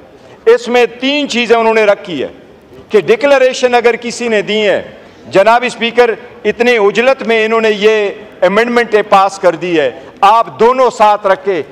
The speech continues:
आपका वजीर कानून यहाँ बैठा हुआ है, इन दोनों चीज़ों में जनाब स्पीकर आपकी तवज्जो मबजूल कराऊंगा।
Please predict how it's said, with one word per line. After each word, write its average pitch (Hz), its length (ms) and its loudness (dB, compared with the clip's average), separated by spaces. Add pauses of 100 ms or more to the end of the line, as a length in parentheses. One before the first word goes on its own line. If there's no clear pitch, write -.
(200)
आपका 240 420 2
वजीर 233 420 -2
कानून 226 440 0
यहाँ 214 340 2
बैठा 214 260 2
हुआ 196 300 2
है, 165 80 -4 (280)
इन 254 180 2
दोनों 277 380 4
चीज़ों 233 380 0
में 226 160 0
जनाब 208 340 2
स्पीकर 202 420 -2
आपकी 190 240 0
तवज्जो 190 460 0
मबजूल 185 380 -2
कराऊंगा। 160 540 2